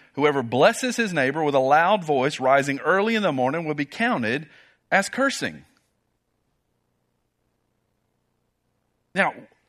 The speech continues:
here's, here's the, here's the questions I want to ask this morning that I didn't ask last week. Why would a man try to deceive his neighbor and say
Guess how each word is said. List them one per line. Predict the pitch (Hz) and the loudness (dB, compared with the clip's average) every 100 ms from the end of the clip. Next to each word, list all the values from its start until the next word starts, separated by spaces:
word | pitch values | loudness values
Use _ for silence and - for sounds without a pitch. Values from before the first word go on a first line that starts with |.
| _ _ _ - | _ _ _ -2
here's, | 214 247 | 0 0
here's | - 185 240 | -2 -2 -2
the, | 233 226 170 - | 0 -4 -4 -4
here's | 233 247 | -4 -2
the | |
questions | 240 226 220 190 156 | -2 -2 -2 -4 -6
I | - 160 | 0 0
want | 170 170 | 0 -4
to | |
ask | 151 151 | -2 -4
this | - - | -6 -8
morning | 165 160 | -4 -2
that | 139 | -2
I | 135 | -2
didn't | 139 135 127 | -4 -6 -4
ask | 123 127 123 | -4 -6 -6
last | 117 - | -6 -6
week. | 180 135 - _ - _ | -8 -10 -10 _ -20 _
Why | - 117 175 233 262 254 262 - - - | -10 0 2 2 2 0 -2 -6 -20 -6
would | 180 | -2
a | 175 | -2
man | 165 185 151 143 | -2 -2 -2 -2
try | 139 143 | 0 -2
to | 127 | -2
deceive | 127 180 175 143 | -8 -8 -6 -6
his | 131 | -4
neighbor | 151 156 113 | -2 -2 -2
and | 110 110 | -4 -4
say | - 135 120 123 | -2 -2 -2 -6